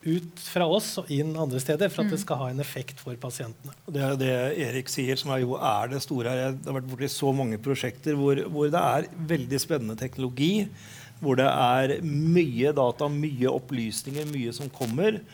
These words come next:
Speaker 3: Og så når vi da går og snakker med dere som sitter i disse møtene, eller skal ta disse avgjørelsene, så sier at jo, men, eh, det passer på en måte ikke inn i tankegangen, eller vi har faktisk ikke bruk for denne informasjonen,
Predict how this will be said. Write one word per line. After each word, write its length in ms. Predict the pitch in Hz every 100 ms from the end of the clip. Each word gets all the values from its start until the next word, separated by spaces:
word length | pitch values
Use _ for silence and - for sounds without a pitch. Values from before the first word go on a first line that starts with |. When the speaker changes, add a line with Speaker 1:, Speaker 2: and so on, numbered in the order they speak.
| - - _
Speaker 3:
Og 80 | 147
så 280 | - 147 131
når 160 | 143 143
vi 100 | 147
da 140 | 139 139
går 140 | 135
og 60 | 143
snakker 480 | - 147 - - 120
med 160 | 135
dere 400 | 135 120 110 139
som 440 | 131 135 135 135 -
sitter 400 | - 135 - 190
i 60 | 208
disse 140 | 143 151
møtene, 540 | 147 113 - 139 143
eller 180 | 151 131
skal 140 | 156 151
ta 240 | 127 135
disse 200 | 139 143
avgjørelsene, 440 | 135 110 135 151
så 20 | 131
sier 140 | 147
at 80 | 147 - - - - _
jo, 280 | - 147 170
men, 300 | 180 156 160 175
eh, 240 | 175 165
det 1040 | 175 175 139 139 139 160 165 160 180 - 151
passer 300 | - 135 131
på 80 | 139
en 80 | 143
måte 220 | 127 143
ikke 160 | - 143
inn 140 | 123
i 120 | 160 147
tankegangen, 520 | 139 120 131 123 139
eller 120 | 139
vi 80 | 147
har 140 | 131
faktisk 340 | 131 131 - 139
ikke 140 | 151 127
bruk 280 | 131 123 -
for 160 | 165
denne 240 | 147 127 131
informasjonen, 800 | - 127 147 147 143 139 170 214